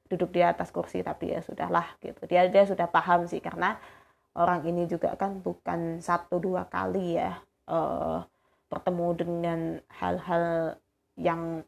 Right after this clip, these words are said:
menurut orang lain ganjal lah. Nah, lalu dia pulang ke rumah bibinya, terus, eh, untuk menjawab rasa penasaran yang dimaksud sosok perempuan itu siapa, bertanyalah sama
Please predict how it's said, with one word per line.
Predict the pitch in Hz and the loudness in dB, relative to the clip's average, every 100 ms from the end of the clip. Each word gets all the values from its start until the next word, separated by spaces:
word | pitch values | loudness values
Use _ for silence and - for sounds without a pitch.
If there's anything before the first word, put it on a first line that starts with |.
| - | -8
menurut | 165 165 175 | -4 -2 -2
orang | - 170 170 | -2 -2 -4
lain | 170 165 165 160 156 - _ _ | -2 0 0 -2 -6 -10 _ _
ganjal | - 170 165 170 160 147 | -4 -4 0 0 0 0
lah. | 156 - _ _ _ _ _ _ _ _ _ _ _ _ _ _ _ _ | -4 -10 _ _ _ _ _ _ _ _ _ _ _ _ _ _ _ _
Nah, | 185 180 180 | -2 2 4
lalu | 180 180 220 214 | 4 4 4 4
dia | 220 | 4
pulang | 190 180 185 190 | 6 6 6 2
ke | 202 | -4
rumah | 185 180 175 | -4 -2 0
bibinya, | 170 170 165 170 190 240 240 - _ | 0 -2 -4 -6 -6 -6 -10 -16 _
terus, | - 175 165 170 - _ _ _ - | -8 -2 -2 -4 -10 _ _ _ -8
eh, | 170 147 139 - - | -4 -4 -4 -6 -6
untuk | - 175 - 175 175 | -6 -4 -4 -6 -6
menjawab | 170 165 170 170 156 - _ - | -6 -2 0 0 0 -4 _ -6
rasa | 165 165 175 170 | -2 0 0 -2
penasaran | 175 170 180 170 170 170 170 | -2 -4 -4 -2 0 0 0
yang | 170 170 | -2 0
dimaksud | 175 170 170 - 165 - _ | 0 0 -4 -6 -8 -8 _
sosok | 185 180 165 - | -8 -6 -6 -4
perempuan | 175 175 165 170 | -6 -6 -6 -6
itu | 165 | -8
siapa, | 165 - 151 - 208 240 - _ _ _ _ _ _ | -6 -4 -6 -4 -6 -6 -10 _ _ _ _ _ _
bertanyalah | 185 180 170 165 151 175 180 175 - - _ _ | -4 0 2 2 0 4 4 4 -4 -20 _ _
sama | 180 170 165 160 180 208 | -8 -6 -6 -4 -4 -4